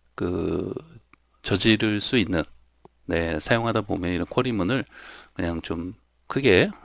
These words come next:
아, 별, 이렇게 별 생각 없이 이제 일반적으로 작성하는 과정에서 흔하게, 흔하게 할 수 있는 오류이기 때문에 근데 그런 부분을 여러분 시뮬레이션이나 이런 거 하는 과정에서도 쉽게 그 찾아내기가 이제 좀 어떤 경우에는 힘들기 때문에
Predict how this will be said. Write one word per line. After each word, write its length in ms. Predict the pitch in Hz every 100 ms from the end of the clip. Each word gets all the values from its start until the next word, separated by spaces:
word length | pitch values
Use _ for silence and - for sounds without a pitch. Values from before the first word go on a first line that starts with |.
| -
아, 60 |
별, 140 | 82 78 - - -
이렇게 180 | - -
별 240 | 98 85 82 -
생각 240 | 123 120
없이 220 | 104 - 90
이제 120 | 80
일반적으로 420 | 80 95 90 85
작성하는 460 | - 78 90 90 98
과정에서 360 | 90 82 82
흔하게, 480 | - 190 190 - - - - - -
흔하게 420 | - 175 185 160
할 160 | 131 147
수 180 | - 135
있는 200 | 120 127
오류이기 420 | 85 98 95 -
때문에 460 | - 80 85 120 - - - - -
근데 100 | 135
그런 220 | - 180
부분을 460 | 135 120 120 160 131 - - - -
여러분 200 | 123 160
시뮬레이션이나 640 | - 185 196 185 139 139 139
이런 240 | 117 127
거 60 | 131
하는 180 | 127
과정에서도 520 | 120 98 104 95 95 127
쉽게 520 | - - 110 98 170 - _ _
그 200 | - 104 117
찾아내기가 1700 | - 147 - 135 131 123 117 151 139 - _ - 95 95 98 95 123
이제 220 | 120 110 -
좀 140 | 101 127 -
어떤 300 | - 95 135
경우에는 560 | 110 92 87 90 101 87 -
힘들기 340 | 160 156 123
때문에 440 | - 80 - 139